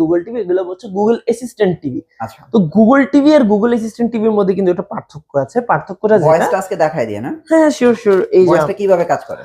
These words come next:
Speaker 1: আমাদের, আহ, ভয়েস কন্ট্রোল যে টেলিভিশনগুলো, এগুলো basically Bluetooth কন্ট্রোল সহ থাকে। যেমন এই পাশে দেখতে পাচ্ছেন খুব চমৎকার একটা রিমোট, এটা হচ্ছে আপনার রেগুলার ভয়েস কন্ট্রোল টেলিভিশনে এই রিমোটগুলো আসে।
Speaker 2: হুম।
Speaker 1: So, আপনি চাইলে আপনার টেলিভিশনকে এখানে কমান্ড করতে পারবেন। এই যে দেখেন, এই পাশে কিন্তু Google অ্যাসিস্ট্যান্ট চলে এসেছে।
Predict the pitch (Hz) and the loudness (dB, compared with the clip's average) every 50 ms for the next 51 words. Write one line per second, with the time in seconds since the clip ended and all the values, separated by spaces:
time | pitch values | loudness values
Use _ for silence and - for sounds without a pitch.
0 | - _ _ 180 202 226 233 220 247 254 247 214 - 165 156 147 131 127 143 143 | -20 _ _ 0 2 2 2 2 4 2 2 2 2 2 2 2 0 0 0 -2
1 | 147 151 - 220 220 233 262 240 240 220 202 175 170 165 165 170 208 190 196 220 | -2 -2 -4 -4 -4 -2 -2 0 0 0 0 0 -2 -2 -2 -4 -4 -4 0 2
2 | 247 254 196 165 160 170 175 170 156 156 156 170 170 - 226 190 185 185 180 202 | 2 4 4 4 4 4 4 2 0 -4 -6 -6 -4 -4 -2 2 2 2 2 0
3 | 202 - 214 208 208 214 208 202 - 202 190 185 185 208 208 247 240 220 208 202 | -2 -2 -2 -2 0 0 0 0 0 0 0 2 2 0 -2 0 0 0 0 0
4 | 214 - - _ - 240 262 269 233 - 233 - 233 202 190 170 - 180 165 165 | -2 -4 -4 _ 2 2 4 2 2 2 0 0 0 0 -2 0 2 2 2 2
5 | 165 - 240 233 - 220 208 - 226 208 202 208 208 - 202 190 180 185 185 165 | 0 -2 -6 -8 -8 -12 -10 -6 -2 -2 -2 -2 0 0 0 0 2 2 0 0
6 | 160 170 202 269 269 - - - 180 202 196 196 196 196 190 - 208 196 196 196 | 2 0 0 -2 -4 -4 -4 0 2 4 6 6 4 2 2 0 0 0 2 0
7 | 190 185 170 170 170 160 170 180 185 170 139 143 143 151 - _ 170 165 165 160 | 0 0 2 0 0 2 2 2 2 2 2 0 -2 -2 -4 _ -8 -6 -4 -4
8 | 156 - 160 160 156 156 156 160 160 156 143 139 135 139 143 135 143 147 143 135 | -4 -4 -4 -2 -2 -2 -2 -2 -2 -2 -2 -2 -4 -4 -6 -4 0 0 2 2
9 | 131 139 - 269 480 480 - 151 127 113 104 123 _ _ _ _ 226 233 226 - | 0 -2 -2 -4 -4 -4 -4 -10 -12 -12 -14 -16 _ _ _ _ 2 2 2 0
10 | - - _ _ _ _ _ _ _ _ _ _ _ _ _ - _ _ _ 196 | -8 -20 _ _ _ _ _ _ _ _ _ _ _ _ _ -20 _ _ _ -2
11 | 202 190 233 220 226 233 233 240 247 240 226 226 226 220 214 214 208 202 202 214 | 0 0 -2 0 2 2 2 2 0 -2 -2 -4 -2 -2 -2 -2 -4 -6 -8 -8
12 | 214 208 240 226 240 247 240 - 233 226 226 226 220 - 185 156 - 165 156 147 | -8 -6 -4 -2 -2 -2 0 0 2 2 2 2 0 0 -4 -2 0 0 0 2
13 | 147 147 151 160 165 151 156 247 254 247 233 233 214 - 180 156 196 180 208 214 | 0 0 -2 -2 -2 0 0 0 0 0 -2 -4 -2 -4 -4 -6 -6 -6 -8 -6
14 | 208 226 208 208 175 170 180 180 180 165 175 156 - - 185 185 175 - - 226 | -6 -6 -6 -2 2 2 2 2 2 -2 -4 -10 -8 -6 -6 -6 -4 0 2 2
15 | 220 190 160 - 156 - - - | 4 4 2 0 -4 -10 -12 -20